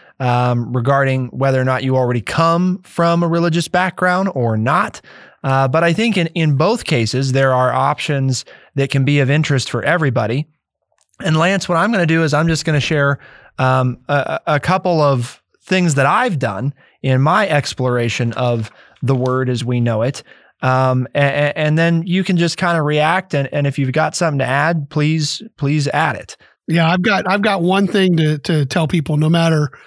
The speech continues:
Speaker 2: where they are in their journey of, of faith or not having one. So, I, but I've got one thing I'd like to share.
Speaker 1: Okay.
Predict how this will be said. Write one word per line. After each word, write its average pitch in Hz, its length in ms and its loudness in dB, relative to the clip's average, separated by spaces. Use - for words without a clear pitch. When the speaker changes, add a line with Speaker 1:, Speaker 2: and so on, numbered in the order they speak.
Speaker 2:
where 185 340 2
they 170 160 2
are 160 300 2
in 151 160 0
their 143 320 0
journey 156 540 2
of, 143 300 -4
of 147 200 -2
faith 160 460 -4
or 139 360 -2
not 151 260 0
having 156 320 0
one. 123 240 -4
So, 135 220 -6
I, 139 120 -2
but 147 100 -4
I've 156 140 0
got 165 180 0
one 156 180 2
thing 147 180 -2
I'd 139 120 -2
like 131 180 -4
to - 100 -14
share. 123 340 -8
Speaker 1:
Okay. 156 340 0